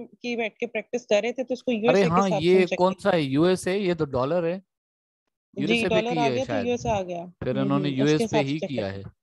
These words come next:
Speaker 1: हम्म।
Speaker 2: हाँ, ऊपर लिखा हुआ है मैडम, ये रहा लिखा हुआ है, for यूएसए, इन्होंने लिखा है।
Speaker 1: Exactly।
Speaker 2: ठीक है, ठीक है असगर। अच्छा, उसके लिए sales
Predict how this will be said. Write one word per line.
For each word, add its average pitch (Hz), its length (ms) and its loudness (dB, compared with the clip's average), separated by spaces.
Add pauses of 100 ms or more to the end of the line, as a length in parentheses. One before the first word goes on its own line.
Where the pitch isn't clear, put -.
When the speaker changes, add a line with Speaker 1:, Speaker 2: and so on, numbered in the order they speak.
(880)
Speaker 1:
हम्म। 185 340 -4
Speaker 2:
हाँ, 131 60 -12
ऊपर 147 180 -10
लिखा 156 280 -2
हुआ 160 140 4
है 123 60 -2
मैडम, 123 260 -4 (260)
ये 117 80 -2
रहा 117 100 -2
लिखा 113 280 -4
हुआ 123 200 -2
है, 156 60 -12 (440)
for 131 160 0
यूएसए, 120 480 -4 (520)
इन्होंने 117 240 -4
लिखा 107 300 -4
है। 196 80 2
Speaker 1:
Exactly। 160 580 -6 (440)
Speaker 2:
ठीक 131 340 -4
है, 98 220 -6
ठीक 147 220 -6
है 147 60 2
असगर। 127 340 0 (800)
अच्छा, 117 760 0
उसके 117 400 -6
लिए 131 640 -2 (1120)
sales 139 520 -4